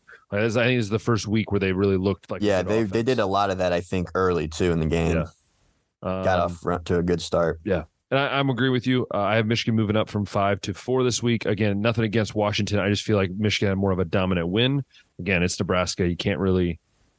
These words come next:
Speaker 1: judge too har-, harshly, but, uh, I'm gonna go with Michigan there. I think they are a top five team in the country, and, and some people think they're the, the best team in the country.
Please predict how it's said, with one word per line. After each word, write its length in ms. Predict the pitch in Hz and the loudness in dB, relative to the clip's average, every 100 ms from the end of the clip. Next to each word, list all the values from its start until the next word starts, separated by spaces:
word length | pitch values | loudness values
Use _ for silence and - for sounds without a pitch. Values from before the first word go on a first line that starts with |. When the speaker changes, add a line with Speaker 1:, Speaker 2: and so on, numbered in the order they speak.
| _ _ 101 | _ _ -4
Speaker 1:
judge 300 | 107 95 - | 0 0 0
too 100 | 104 | -2
har-, 300 | 101 117 123 - | 0 0 0 -2
harshly, 420 | 113 113 127 123 | -2 0 0 0
but, 220 | 90 101 | 0 0
uh, 40 | |
I'm 240 | 98 90 107 | 2 0 0
gonna 120 | 110 | 0
go 100 | 110 | 2
with 160 | 104 101 | 2 0
Michigan 540 | 104 - 101 95 95 - | -4 0 2 2 0 -6
there. 460 | 95 107 113 107 - | -6 -2 0 0 -2
I 80 | 92 | -2
think 280 | - 90 | -2 -2
they 180 | 104 95 | 0 0
are 300 | 90 90 85 - _ _ _ | 2 2 -2 -6 _ _ _
a 120 | 104 | -2
top 380 | 104 - 104 - | -2 0 0 0
five 560 | - 101 95 95 87 - _ - | -2 0 2 0 -4 -14 _ -10
team 380 | - 117 139 139 | -2 0 2 2
in 100 | 104 | 0
the 120 | 104 | 0
country, 480 | 120 131 151 160 123 | 0 0 0 2 2
and, 280 | 98 95 | 2 2
and 380 | 82 95 92 92 | 2 2 2 0
some 220 | - 123 | 0 2
people 200 | 120 113 | 2 0
think 120 | 110 110 | 0 2
they're 240 | 107 98 - | 2 0 -4
the, 120 | - 90 | -8 -4
the 140 | 113 | 0
best 200 | 131 139 | 0 0
team 100 | - | 0
in 60 | 139 | 0
the 40 | |
country. 520 | 131 135 127 131 127 | 0 0 0 0 0